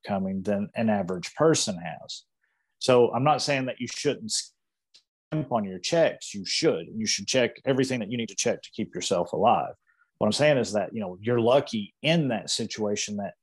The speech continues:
you do have the infrastructure to fix stuff that the average person doesn't. And the average person needs to be just as vigilant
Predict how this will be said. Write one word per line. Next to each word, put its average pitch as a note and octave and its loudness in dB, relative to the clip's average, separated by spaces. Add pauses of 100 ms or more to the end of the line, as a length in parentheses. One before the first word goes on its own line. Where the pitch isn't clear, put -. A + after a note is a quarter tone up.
(100)
you A#2 2
do C3+ 6
have A#2+ 2
the A2+ 0
infrastructure A2 -4
to - -2
fix A2+ -2
stuff G#2+ -2
that G#2 -8
the A2 0
average A#2 2
person G2 -4
doesn't. G2 -4 (600)
And A#2 -2
the A2+ 0
average B2+ 0
person A#2 -4
needs C3 -6
to A2+ -6
be G#2 2 (540)
just C3+ 0
as C#3+ 4
vigilant G2+ -6